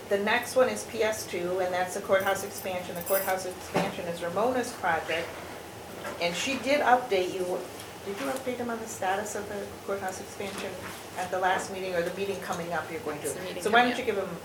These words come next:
Speaker 1: let him know what's happening on the project?
Speaker 2: Um,
Speaker 1: Then we'll
Speaker 2: it
Speaker 1: let Tom speak to the additional
Speaker 2: The
Speaker 1: requests.
Speaker 2: addition, okay. Uh, the project, um, is actually with the county right now, the building department, uh, going through the review process. Um, so we hope to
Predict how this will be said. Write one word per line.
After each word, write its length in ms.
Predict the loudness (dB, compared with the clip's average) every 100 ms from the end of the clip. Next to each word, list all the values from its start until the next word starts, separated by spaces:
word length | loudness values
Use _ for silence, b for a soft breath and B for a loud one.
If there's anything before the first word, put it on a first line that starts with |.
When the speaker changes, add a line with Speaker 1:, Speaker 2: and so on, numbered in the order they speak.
| -10 -2
Speaker 1:
let 180 | -2 -2
him 100 | -4
know 120 | -2
what's 280 | -2 -4 -4
happening 280 | -6 -6 -10
on 80 |
the 200 | -12 -12 -10
project? 260 | -10 -10 -12 -12 -12 -12 -8 -6 -4
Speaker 2:
Um, 60 |
Speaker 1:
Then 100 | -4
we'll 120 | -2
Speaker 2:
it 40 | 2
Speaker 1:
let 180 | 2 4
Tom 300 | 4 4 2
speak 340 | -4 -8 -10
to 60 | -8
the 140 | -6
additional 460 | -6 -4 -6 -6 -8
Speaker 2:
The 100 | -8
Speaker 1:
requests. 300 | -8 -6 -4
Speaker 2:
addition, 300 | -4 -4 -4 -8
okay. 220 | -6 -6 B B B 0
Uh, 240 | 2 2 0 -2
the 80 | -2
project, 580 | 2 2 2 -2 -2 -6 -4
um, 240 | -4 -4
is 140 | -4 -4
actually 440 | -2 -4 -4 -6
with 200 | -6 -8
the 60 | -8
county 360 | -4 -4 -4 -6
right 160 | -8
now, 160 | -6 -6 -4 -6 -6
the 160 | -6 -6 -6
building 240 | -6 -6
department, 500 | -8 -6 -6 -6 -10 -12 -12
uh, 260 | -12 -10 -8
going 140 | -8
through 140 | -8 -8
the 80 | -8
review 240 | -8 -10 -6
process. 640 | -6 -4 -6 -6 -8 -6
Um, 560 | -6 -6 -10 -12 -10 -8
so 140 | -6 -6
we 80 | -4
hope 180 | -4
to 100 | -4